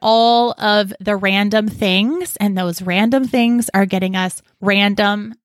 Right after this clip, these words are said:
results. And yeah, you might be putting in a ton of work, but if that work isn't designed to get you the results that you want,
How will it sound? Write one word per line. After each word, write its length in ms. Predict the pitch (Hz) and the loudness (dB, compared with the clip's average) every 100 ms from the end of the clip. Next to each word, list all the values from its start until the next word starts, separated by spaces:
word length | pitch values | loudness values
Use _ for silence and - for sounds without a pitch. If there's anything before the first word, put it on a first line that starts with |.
| _ | _
results. 600 | 196 190 185 180 - - - | -4 -2 0 0 0 -2 -2
And 240 | 233 240 | 0 -2
yeah, 360 | 208 220 226 190 - | -2 -2 -2 -4 -6
you 220 | 196 240 | 0 0
might 220 | 269 294 | 0 -2
be 120 | 269 | -4
putting 380 | 247 254 226 220 | -4 -2 -2 -2
in 260 | 202 208 196 220 | -2 -4 -4 -4
a 140 | 220 - | -4 -6
ton 440 | - - 302 302 | -14 -6 0 2
of 200 | 294 233 | 2 2
work, 360 | 247 254 - - - _ - | 2 2 0 -8 -20 _ -2
but 140 | 226 | 0
if 160 | 233 - | 0 0
that 320 | 240 320 - | 0 0 -4
work 480 | 196 202 214 302 - _ _ _ | -4 0 0 0 -10 _ _ _
isn't 340 | 233 247 240 | -2 0 -2
designed 720 | 208 202 180 180 185 220 262 269 - | -2 0 0 0 2 2 0 -4 -6
to 120 | 226 | -4
get 240 | 196 196 | 0 -2
you 260 | 202 202 214 | 0 0 0
the 180 | 190 190 | 0 -2
results 640 | 180 175 160 175 208 - | 0 -2 0 2 2 0
that 160 | - 247 | -2 0
you 180 | 214 202 | 0 0
want, 380 | 180 190 240 | 2 0 -2